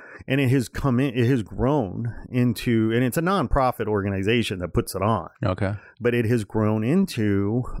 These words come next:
Speaker 1: this massive thing that some would argue has lost its soul, right? Because when you have billionaires who are setting up their billionaire camps and flying in on their helicopters, and you have
Speaker 2: Yeah.
Speaker 1: people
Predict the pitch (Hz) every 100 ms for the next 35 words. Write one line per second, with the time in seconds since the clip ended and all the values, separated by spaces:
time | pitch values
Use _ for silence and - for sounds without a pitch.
0 | - 120 117 120 117 120 123 117 117 98
1 | 143 160 110 101 120 120 - 120 117 107
2 | 120 107 120 110 98 98 101 107 104 107
3 | 104 98 95 95 - 113 - - 202 131
4 | - - _ _ _ _ _ _ _ -
5 | 107 107 - - - - 110 127 107 117
6 | 120 117 123 113 107 98 123 127 120 113
7 | 110 107 101 - - _ _ _ - 117
8 | 117 110 107 107 98 104 127 113 110 101
9 | 104 95 113 110 104 98 - 120 110 98
10 | - 110 104 98 - - 117 113 113 107
11 | 104 98 120 117 98 92 - 95 95 95
12 | 101 107 98 - 143 110 110 104